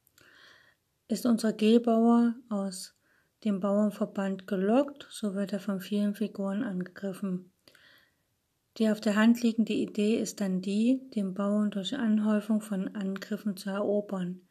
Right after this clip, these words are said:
Erstmal um das materielle, um des materiellen Gewinns willen, zweitens aber auch, zweitens aber um den Widerstand in der Linie zu brechen.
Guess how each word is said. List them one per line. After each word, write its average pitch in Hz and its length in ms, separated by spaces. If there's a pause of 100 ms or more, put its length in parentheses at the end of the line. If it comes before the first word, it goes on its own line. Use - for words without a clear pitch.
(340)
Erstmal 220 460
um 208 180
das 190 220
materielle, 190 720 (920)
um 208 180
des 190 160
materiellen 196 600
Gewinns 214 480
willen, 254 500 (140)
zweitens 220 600
aber 208 380
auch, 202 320 (640)
zweitens 226 720 (480)
aber 214 300
um 196 160
den 196 220
Widerstand 220 600
in 202 160
der 190 140
Linie 190 400
zu - 180
brechen. 185 640